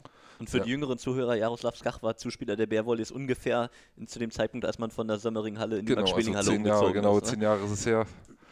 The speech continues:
Speaker 2: Und das ist einfach, ja klar, er ist natürlich eine große Ausstrahlung, der viel Sicherheit auch dem Team gibt. Aber ich denke mal, Cedric hat dann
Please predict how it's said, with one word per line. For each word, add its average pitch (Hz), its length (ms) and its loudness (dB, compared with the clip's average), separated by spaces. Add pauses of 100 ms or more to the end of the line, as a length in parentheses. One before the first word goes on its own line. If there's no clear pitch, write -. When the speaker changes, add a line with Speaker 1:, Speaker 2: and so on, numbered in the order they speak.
(480)
Speaker 2:
Und 104 420 0 (220)
das 113 120 -4
ist 131 60 -2
einfach, 127 220 -2
ja 117 80 0
klar, 131 220 2
er 117 80 4
ist - 100 -4
natürlich 120 320 -4
eine 117 80 -6
große 107 480 0 (340)
Ausstrahlung, 127 520 -2
der 104 140 -2
viel 107 280 -6
Sicherheit 127 400 -4
auch 101 100 -8
dem 104 160 -10
Team 92 220 -12
gibt. - 300 -14 (580)
Aber 98 540 4
ich 95 100 -10
denke 107 240 -4
mal, 101 340 -2 (480)
Cedric - 360 -8
hat 104 100 -10
dann 95 360 -10